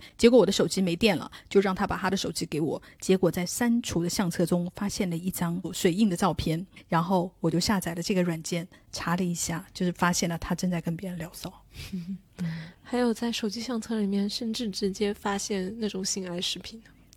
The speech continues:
Speaker 1: 嗯。
Speaker 2: 那就更加直接了。这个朋友他说，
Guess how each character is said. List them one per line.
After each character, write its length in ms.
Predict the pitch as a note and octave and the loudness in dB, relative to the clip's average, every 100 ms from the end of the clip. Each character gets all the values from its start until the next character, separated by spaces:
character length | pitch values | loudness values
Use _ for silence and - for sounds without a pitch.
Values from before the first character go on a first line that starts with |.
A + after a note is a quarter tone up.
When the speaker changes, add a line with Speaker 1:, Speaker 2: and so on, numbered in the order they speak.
| - | -10
Speaker 1:
嗯。 220 | E3+ D3+ D3 - - - | -6 -6 -10 -20 -20 -12
Speaker 2:
那 80 | A3+ | -6
就 140 | A3 | -4
更 240 | G#3 - G#3 | -4 -2 -2
加 160 | G3 | -2
直 180 | F#3+ - | -4 -8
接 160 | F#3+ G#3 | -8 -10
了。 140 | A3 - | -12 -6
这 80 | - | -4
个 60 | |
朋 180 | A#3+ A#3 | -2 -2
友 60 | A3+ | -2
他 120 | A#3 | -2
说， 380 | - A#3 A3+ | 0 0 0